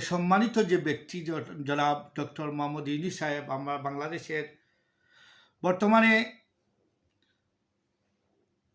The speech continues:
উনি দায়িত্বে আছেন, বাংলাদেশের ইন্টিম গভর্নমেন্টের প্রধান উনি, তত্ত্বাবধায়ক বলেন, আর আপনারা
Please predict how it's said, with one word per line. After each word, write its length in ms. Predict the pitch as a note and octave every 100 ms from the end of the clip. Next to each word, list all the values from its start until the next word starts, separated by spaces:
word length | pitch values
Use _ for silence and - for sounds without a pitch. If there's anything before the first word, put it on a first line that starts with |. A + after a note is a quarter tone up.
| _ F3
উনি 120 | G3+ G3
দায়িত্বে 360 | E3+ E3+ - A#3 E3
আছেন, 220 | - C#3+ C#3 C#3+
বাংলাদেশের 580 | D3 D3 D#3 E3 D#3 D3 - _ _ _ C#3+
ইন্টিম 340 | E3+ - F#3+ E3
গভর্নমেন্টের 460 | E3+ F#3 F#3+ F3 B2
প্রধান 220 | D#3 D3+ C#3+ C3
উনি, 120 | C#3 - _ _ _ _ _ _ _ _ _ _ _ _ _ _ _ _ _ _ _ _ _
তত্ত্বাবধায়ক 600 | E3 D3+ D#3 D#3+ E3+ E3+ D3+
বলেন, 240 | D#3 E3 E3+ - _ D3 D3
আর 220 | C#3+ C#3+ C#3+ - _ _ _ _ _ -
আপনারা 400 | C#3 C3+ C#3+